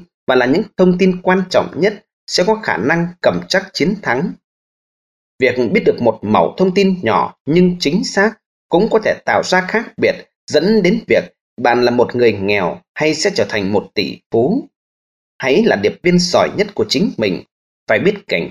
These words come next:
giác và thu thập thật nhiều thông tin về các đối thủ cạnh tranh, về ngành nghề của bạn,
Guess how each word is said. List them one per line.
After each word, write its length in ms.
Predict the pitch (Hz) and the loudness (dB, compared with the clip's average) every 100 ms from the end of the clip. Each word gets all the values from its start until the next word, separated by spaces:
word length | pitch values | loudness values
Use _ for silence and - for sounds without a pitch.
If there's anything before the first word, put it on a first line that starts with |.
| - | -6
giác 360 | - 196 208 _ _ _ _ | -2 -2 -2 _ _ _ _
và 240 | 123 120 | 0 0
thu 160 | 120 185 | 2 0
thập 240 | 185 - | 0 -4
thật 180 | - - - | -4 -6 -4
nhiều 340 | 104 104 92 | 0 2 2
thông 240 | - 170 175 | 0 -4 0
tin 280 | 165 165 160 _ _ _ | 0 0 -2 _ _ _
về 200 | 127 110 | 2 2
các 180 | 202 208 | 0 0
đối 120 | 156 214 | 0 2
thủ 200 | 113 92 - | 0 -2 -2
cạnh 240 | 117 104 - | -4 -4 -8
tranh, 300 | - 151 156 147 _ _ | -4 -4 -4 -10 _ _
về 100 | - | 0
ngành 360 | 123 123 127 123 | 2 2 0 2
nghề 200 | 127 110 | 2 2
của 120 | - 90 | 0 0
bạn, 220 | 101 95 | 0 -2